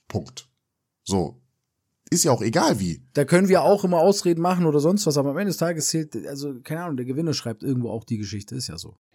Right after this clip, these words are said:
Speaker 1: So, weil, ich mein, war, war ja bei City jetzt genauso. Klar, wir wissen bei City, die haben ein bisschen geschummelt hier, dies, das, haben voll viel Geld reingepumpt. Aber am Ende des Tages waren die Spieler die, auf dem Platz und die haben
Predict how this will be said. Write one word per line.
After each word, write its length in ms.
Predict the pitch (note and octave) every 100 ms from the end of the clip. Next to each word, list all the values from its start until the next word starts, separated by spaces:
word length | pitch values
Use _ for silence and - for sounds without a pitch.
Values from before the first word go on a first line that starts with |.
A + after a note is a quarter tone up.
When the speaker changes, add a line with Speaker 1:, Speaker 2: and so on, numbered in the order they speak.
| _ - -
Speaker 1:
So, 200 | G2+ G2+
weil, 260 | G#2 - -
ich 140 | - B2
mein, 360 | A#2+ A#2+ A#2 _ _ - - -
war, 140 | A#2 - -
war 100 | C#3
ja 100 | C#3
bei 140 | C3+
City 280 | B2+ D#3+ C3+
jetzt 160 | B2+ B2+
genauso. 300 | A2+ G2 E2+
Klar, 300 | A2 A2+ F2+
wir 100 | F#2
wissen 200 | A#2+ G#2
bei 80 | F#2
City, 280 | - G#2+ F2+
die 80 | G2+
haben 120 | G2+
ein 40 |
bisschen 200 | F#2+ -
geschummelt 400 | E2+ - A2+ F#2+
hier, 100 | G2+
dies, 240 | E2+ F#2 -
das, 300 | G2+ G2 -
haben 340 | G2 G#2 D#2+ -
voll 200 | - B2+
viel 120 | A#2+
Geld 200 | G2+ A#2
reingepumpt. 440 | G#2+ G#2 A#2 A2 - - - _ -
Aber 140 | B2
am 100 | -
Ende 180 | D3 E3
des 100 | D3
Tages 380 | D#3+ D#3+ C#3 B2
waren 160 | C#3+ C#3+
die 60 |
Spieler 380 | B2+ C3 E3 C3+
die, 240 | G#2+ - G#2
auf 140 | G#2
dem 100 | G2
Platz 460 | F#2 G#2+ - - -
und 240 | B2 B2+
die 120 | A#2 F#2+
haben 500 | G2+ A#2 - -